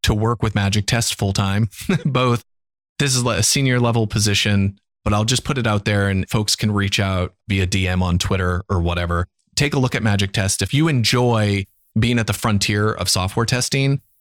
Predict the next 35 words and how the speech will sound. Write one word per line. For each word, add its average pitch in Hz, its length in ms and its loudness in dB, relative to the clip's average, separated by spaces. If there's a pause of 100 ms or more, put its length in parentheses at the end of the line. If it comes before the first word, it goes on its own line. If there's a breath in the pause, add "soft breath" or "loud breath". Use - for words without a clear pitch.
(120)
mm, 92 160 0
or 117 140 2
you 107 160 2
really 113 260 2
just 101 240 0
enjoy 95 540 0 (100)
testing 98 400 -2
philosophy 120 720 0
and 101 100 2
all 104 140 2
of 101 80 0
that 95 180 -2
stuff, 92 460 -2 (260)
this 151 180 0
is 127 140 0
an 120 60 0
opportunity 98 640 0
to - 140 -6
basically 95 460 0
do 107 200 0
software 107 480 0
testing 92 560 -2
as 101 140 0
a 90 100 -2
senior 117 480 2
level 101 320 0
engineer 90 560 2 (280)
and 95 180 2
work 113 260 0
on 101 260 2 (120)
open 120 260 0
source 101 460 0
testing 98 720 0 (220)
tool 180 300 2
sets 87 500 -2